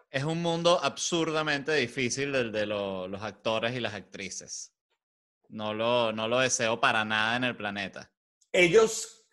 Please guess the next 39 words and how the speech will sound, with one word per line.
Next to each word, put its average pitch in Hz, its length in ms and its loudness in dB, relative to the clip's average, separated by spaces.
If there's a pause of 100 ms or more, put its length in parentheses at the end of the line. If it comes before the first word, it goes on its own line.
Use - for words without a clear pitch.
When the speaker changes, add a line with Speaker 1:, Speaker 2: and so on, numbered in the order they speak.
Speaker 2:
ven 190 600 4
a, 165 220 -6
nos 151 180 -2
ven 165 160 2
a 202 40 -2
nosotros, 160 580 -2
porque 131 280 0
lo 117 200 2
he 110 80 0
conversado 120 440 -2
mucho, 135 400 -6
como 131 320 -2
nosotros 123 800 -6 (260)
somos 143 280 0
los 185 100 4
que 160 80 -4
estamos 135 280 -4
en 143 100 -6
un 135 80 -10
mundo 139 280 -6
difícil. 127 600 -8 (380)
Y 160 260 2
claro, 165 420 6 (240)
porque 139 720 2
el 131 300 0
actor 147 380 2
se 156 100 0
acostumbra 170 800 0
a 131 140 -2
que 123 120 -4
te - 100 -8
escriben, 147 680 -4
te 120 120 -2
dirigen. 131 640 -4 (340)
Hay 165 180 6
muchas 196 340 4
responsabilidades 156 1040 4
sobre 131 300 4
ti. 131 360 -4